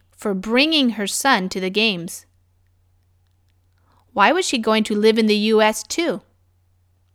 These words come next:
Because she was going to have to stick around to make sure her son got to the games.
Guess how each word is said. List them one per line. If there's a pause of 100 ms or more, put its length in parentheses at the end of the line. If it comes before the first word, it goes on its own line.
(1080)
Because
she
was
going
to
have
to
stick
around
to
make
sure
her
son
got
to
the
games.